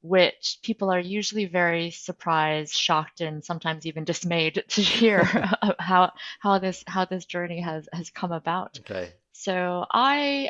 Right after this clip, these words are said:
Speaker 1: uh, I, I actually, I am a practicing lawyer still, in fact,
Speaker 2: Mm.
Speaker 1: and I, I've been do-, practicing law for twelve years. Uh, two years ago, I, I merged my interest in technology with my legal career in, in taking up this role.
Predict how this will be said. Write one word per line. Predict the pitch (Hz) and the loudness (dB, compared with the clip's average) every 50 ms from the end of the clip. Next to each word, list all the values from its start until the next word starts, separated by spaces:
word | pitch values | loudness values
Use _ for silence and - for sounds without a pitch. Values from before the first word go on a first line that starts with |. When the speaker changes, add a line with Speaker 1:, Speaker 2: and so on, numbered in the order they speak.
| - | 0
Speaker 1:
uh, | - 185 180 180 175 175 - | 0 2 2 2 0 2 6
I, | - - - - | 6 6 6 8
I | 202 226 | 8 8
actually, | 247 233 - - 208 - | 8 6 4 0 4 6
I | 175 180 | 8 8
am | 190 202 202 | 6 4 0
a | 190 | -4
practicing | - - - 185 - - 185 - - 175 165 165 | -2 0 0 0 0 0 -12 -10 -8 -8 -6 -4
lawyer | 165 165 170 170 165 156 147 147 | -4 -2 0 0 0 0 -2 -4
still, | - - - - 185 185 185 165 151 143 | -8 -12 -8 -2 0 2 2 2 0 -2
in | - 147 156 | -6 -8 -10
fact, | - - 143 131 147 - _ _ _ - - | -8 -4 -4 -4 -4 -6 _ _ _ -16 -14
Speaker 2:
Mm. | - 95 - 143 | -12 -10 -6 -4
Speaker 1:
and | 156 156 151 | -4 -2 0
I, | 104 151 147 143 - 160 | 0 0 0 2 2 0
I've | 156 - | 0 0
been | - 160 156 | -4 -10 -10
do-, | - 165 151 _ | -10 -12 -12 _
practicing | - - 160 - 165 - - 151 | -12 -16 -14 -14 -14 -18 -16 -10
law | 147 147 143 143 | -6 -4 -6 -6
for | _ - 147 | _ -14 -20
twelve | - - - 156 143 147 143 147 | -14 -6 -4 -2 -2 -2 -4 -6
years. | 160 160 156 151 147 147 147 143 - _ - - - - _ - | -8 -6 -4 -4 -4 -4 -6 -10 -16 _ -20 -20 -20 -14 _ -2
Uh, | 156 143 151 | 0 0 0
two | - - 247 233 | -2 -2 0 2
years | 208 190 175 165 165 | 2 2 2 0 -2
ago, | 170 - 160 151 151 | -6 -4 -2 -2 0
I, | 147 143 139 143 - - | 0 0 -2 -2 -4 -6
I | 147 147 151 | -10 -10 -10
merged | 151 156 160 170 165 165 165 165 160 160 - - - - - - _ _ _ _ _ _ _ - | -10 -10 -6 -6 -4 -4 -4 -6 -6 -8 -8 -10 -10 -10 -12 -18 _ _ _ _ _ _ _ -6
my | 160 156 151 147 | -2 0 0 0
interest | - 165 160 - 165 156 - 160 | -2 -4 -6 -6 -10 -12 -12 -14
in | 147 | -16
technology | - 151 - _ - 147 147 143 143 143 - 156 147 143 143 143 143 143 139 _ | -14 -16 -16 _ -10 -10 -10 -8 -8 -8 -8 -6 -6 -6 -6 -8 -8 -10 -12 _
with | 143 156 143 - _ - | -8 -8 -8 -8 _ -14
my | 143 139 139 135 135 131 131 135 139 143 139 135 - - - | -10 -8 -8 -8 -8 -10 -10 -12 -12 -12 -14 -14 -14 -10 -8
legal | 190 262 254 214 185 175 160 160 160 _ _ - - | -6 -2 2 2 2 2 2 -2 -6 _ _ -20 -16
career | - 139 143 139 139 143 143 139 _ _ _ - _ _ _ - | -8 -4 -2 -2 -2 -2 -4 -6 _ _ _ -20 _ _ _ -8
in, | - 156 151 - | -6 -6 -6 -6
in | 160 156 | -8 -8
taking | - - 170 - - 165 151 | -6 -8 -10 -8 -8 -8 -8
up | 147 _ _ | -8 _ _
this | - 165 156 - - - | -8 -6 -6 -8 -10 -6
role. | 156 147 139 139 139 139 | -4 -4 -4 -4 -6 -8